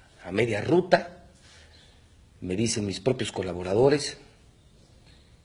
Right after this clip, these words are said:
que un grupo, un grupo de personas que se decían policías,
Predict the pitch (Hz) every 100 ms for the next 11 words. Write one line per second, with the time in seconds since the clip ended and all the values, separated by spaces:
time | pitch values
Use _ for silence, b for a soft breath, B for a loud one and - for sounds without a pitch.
0 | - 117 120 131 151 139 156 - - -
1 | - _ _ _ _ 117 135 135 131 101
2 | 98 127 117 - - 82 131 165 - 95
3 | 92 110 85 -